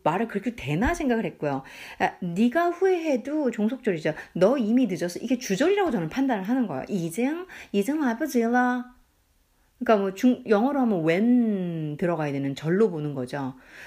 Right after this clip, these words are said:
근데 이제, 하, 뭐, 잘 알지도 못하는 게 너무 많이 알아서 그래요. 예, 그렇게까지 생각하실 필요 없고, 后悔, 어, 후회, 已经来不及了.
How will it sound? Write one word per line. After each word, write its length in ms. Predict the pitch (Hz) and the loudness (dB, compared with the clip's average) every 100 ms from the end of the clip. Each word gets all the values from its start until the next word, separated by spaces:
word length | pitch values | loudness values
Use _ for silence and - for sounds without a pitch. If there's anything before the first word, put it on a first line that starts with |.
| - | -8
근데 120 | 269 254 | 0 2
이제, 460 | 220 262 269 202 - | 2 -2 -2 -4 -6
하, 380 | - - - 240 | -10 -12 -12 -8
뭐, 180 | 254 262 262 _ _ 233 240 240 | -8 -10 -14 _ _ -12 -12 -10
잘 200 | - 240 | -6 -4
알지도 300 | - 170 269 | -4 -2 0
못하는 320 | 247 247 233 | 0 2 0
게 80 | 214 | 0
너무 220 | 156 165 | 0 0
많이 220 | 240 240 | 2 0
알아서 220 | 196 156 180 | -2 -4 -4
그래요. 540 | 151 139 135 165 175 - - - - | -4 -6 -6 -8 -10 -14 -20 -14 -8
예, 80 | 190 | -6
그렇게까지 420 | - 214 262 262 | 0 -2 0 -2
생각하실 340 | 294 302 302 | 0 -2 -4
필요 140 | 262 240 | -2 -2
없고, 320 | - - 185 - - | -2 -2 -2 -4 -6
后悔, 960 | - 453 269 - 170 151 160 233 302 - - - - _ | 2 2 2 -2 -2 0 0 -2 -4 -12 -20 -20 -20 _
어, 160 | 208 190 | -6 -4
후회, 560 | 190 339 359 381 392 392 - - | -4 0 2 2 0 -4 -14 -6
已经来不及了. 1400 | 175 170 202 269 311 214 170 262 247 156 147 202 165 127 | -2 -2 0 0 0 -2 -2 -4 -2 -2 0 0 -2 -4